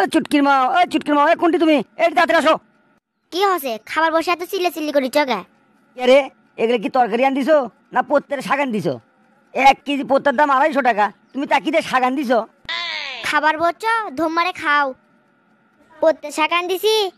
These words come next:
Speaker 2: না কি আন দিছি? চোখ দিয়ে দেখো না।
Speaker 1: যে তরকারি আনতো না কে? এত ঝাল কিসের জন্যে?
Speaker 2: কোনটি ঝাল হচ্ছে? আমরা খাইনি।
Speaker 1: কে রে?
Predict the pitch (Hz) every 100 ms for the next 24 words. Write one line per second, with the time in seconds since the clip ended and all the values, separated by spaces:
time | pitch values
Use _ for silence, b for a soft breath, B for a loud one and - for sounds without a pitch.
0 | _ 311 349 381 381 349 294 277 254 233
1 | - 320 294 320 302 349 381 359 339 _
2 | _ _ _ _ _ - 160 170 269 277
3 | 277 226 370 330 269 226 156 127 - _
4 | _ 277 262 285 220 262 269 349 285 180
5 | 127 _ _ _ _ _ _ _ 339 359
6 | 440 415 359 302 262 233 202 - 254 311
7 | 330 339 320 320 349 - _ _ _ _
8 | _ - 226 214